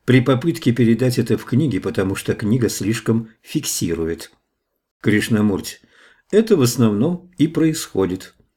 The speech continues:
Бом. Я считаю, главное, что может быть передано,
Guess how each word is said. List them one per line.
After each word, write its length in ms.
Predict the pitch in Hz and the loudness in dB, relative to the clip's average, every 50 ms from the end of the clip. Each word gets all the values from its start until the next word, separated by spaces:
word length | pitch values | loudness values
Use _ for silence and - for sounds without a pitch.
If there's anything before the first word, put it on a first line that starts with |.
| _ _ _ _ _ - | _ _ _ _ _ -6
Бом. 440 | 113 95 98 104 95 90 90 - _ _ _ _ _ _ _ _ | -2 0 2 2 0 0 -4 -10 _ _ _ _ _ _ _ _
Я 240 | - 101 113 135 127 | -2 2 4 4 4
считаю, 500 | 123 - - 160 135 - 156 156 151 143 | 2 0 -4 -4 0 2 4 4 4 4
главное, 520 | 120 110 113 117 113 110 104 104 104 104 | 2 4 4 4 4 4 2 2 0 0
что 200 | 98 - - 110 | -2 -4 -2 0
может 340 | 101 110 160 165 127 117 87 | 2 2 2 2 2 0 0
быть 220 | 85 95 90 - - | 0 -2 -2 -2 -2
передано, 480 | - 95 87 87 82 87 87 90 92 | -2 -2 0 -2 -2 -4 -4 -6 -4